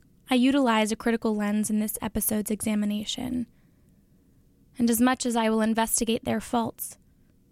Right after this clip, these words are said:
I actually am very much encouraged by these depictions,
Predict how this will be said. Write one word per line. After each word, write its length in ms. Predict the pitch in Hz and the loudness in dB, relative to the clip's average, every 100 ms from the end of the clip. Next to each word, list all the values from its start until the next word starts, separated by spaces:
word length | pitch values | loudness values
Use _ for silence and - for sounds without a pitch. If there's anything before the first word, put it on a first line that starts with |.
| _ _ | _ _
I 100 | 233 | 0
actually 360 | 220 220 - 233 | 0 0 0 2
am 140 | 226 | 4
very 180 | 226 226 | 4 4
much 240 | 226 226 | 2 2
encouraged 560 | 233 214 214 233 220 - | 0 -2 0 2 2 -2
by 140 | 208 | -4
these 200 | 208 208 | -2 -4
depictions, 760 | - 208 208 - 247 254 247 - | -4 -6 -6 -6 -4 -2 -2 -4